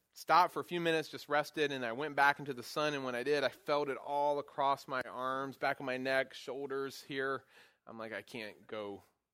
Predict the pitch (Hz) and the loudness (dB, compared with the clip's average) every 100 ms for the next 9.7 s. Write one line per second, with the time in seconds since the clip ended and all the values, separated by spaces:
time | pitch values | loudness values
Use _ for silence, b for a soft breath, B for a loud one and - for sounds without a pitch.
0 | _ 104 104 - _ 104 107 113 110 110 | _ -10 -10 -10 _ -18 -8 -6 -6 -8
1 | - b b b - 123 - 139 131 127 | -14 b b b -2 -2 0 0 0 -2
2 | 151 131 120 131 120 123 123 - 120 110 | -6 -8 -6 -4 -2 -2 -4 -6 -10 -10
3 | - 123 113 117 117 120 117 123 117 - | -10 -8 -8 -8 -8 -8 -10 -10 -12 -8
4 | 110 104 117 113 - 123 117 b b b | -8 -4 -2 -2 -4 -8 -8 b b b
5 | b b - 110 _ 156 156 147 143 139 | b b -14 -14 _ -4 -2 -2 -2 -2
6 | 135 123 - 127 123 113 _ - 127 143 | -4 -6 -6 -6 -6 -8 _ -8 -6 -6
7 | 135 123 - 127 127 123 135 123 120 123 | -6 -6 -6 -6 -6 -10 -4 -2 0 -2
8 | 113 - 139 131 135 131 123 135 127 123 | -4 -6 -8 -6 -6 -6 -4 -4 -4 0
9 | 123 113 120 110 90 - | 0 0 -2 -4 -6 -12